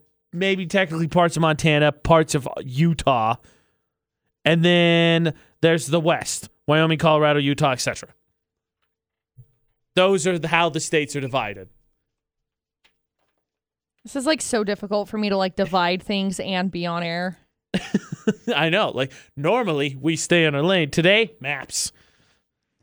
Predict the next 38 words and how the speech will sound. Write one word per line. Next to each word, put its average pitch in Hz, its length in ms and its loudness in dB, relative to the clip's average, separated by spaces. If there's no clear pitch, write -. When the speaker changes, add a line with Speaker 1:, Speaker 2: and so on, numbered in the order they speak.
Speaker 2:
This 202 160 -14
is 196 80 -12
so 202 220 -4
hard 180 280 -4
for - 140 -4
Speaker 1:
All 175 60 4
Speaker 2:
me. 202 80 4
Speaker 1:
right, 170 140 -2
so 175 100 -2
you 180 140 0
could, 202 180 -4
you 190 120 2
could 202 140 0
just 196 200 -2
concede 202 480 -4
and 165 100 -2
say 175 200 2
that 156 120 0
I'm 139 180 0
right. 214 420 0
Speaker 2:
You're 196 180 -6
not, 226 320 -2
though. 147 300 -6
Speaker 1:
I 160 140 -6
just, 233 280 -16
you 233 140 -4
know, 240 120 -4
I 185 120 -2
was 202 120 -2
throwing 226 240 -2
it 240 140 0
out 247 180 0
there. 190 280 0
Speaker 2:
You're 202 140 -6
not. 208 360 0
You're 190 140 -6
not 214 240 2
right. 156 260 -4